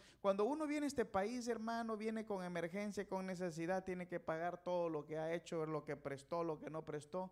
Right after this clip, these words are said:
y uno está en emergencia, y yo digo, "Échele, agarre lo que sea". Conéctese por el internet siquiera.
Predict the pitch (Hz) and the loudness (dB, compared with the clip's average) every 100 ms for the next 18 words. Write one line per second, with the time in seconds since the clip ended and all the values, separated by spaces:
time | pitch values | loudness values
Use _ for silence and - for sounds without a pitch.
0 | - - - - 175 190 185 202 196 180 | -12 -20 -20 -8 -4 -4 -2 -4 -2 -2
1 | 165 202 185 185 185 196 190 185 214 233 | -2 -4 -6 -4 -4 -4 -6 -12 -16 -18
2 | - 233 208 185 220 247 226 175 147 247 | -10 -6 -4 -4 -4 -2 -2 -2 2 4
3 | 247 165 131 - _ _ _ 147 165 208 | 4 0 -4 -12 _ _ _ -6 -4 -4
4 | 208 101 165 151 139 135 135 180 180 135 | -6 -6 -4 -4 -4 -6 -6 -6 -8 -10
5 | - 190 | -12 -14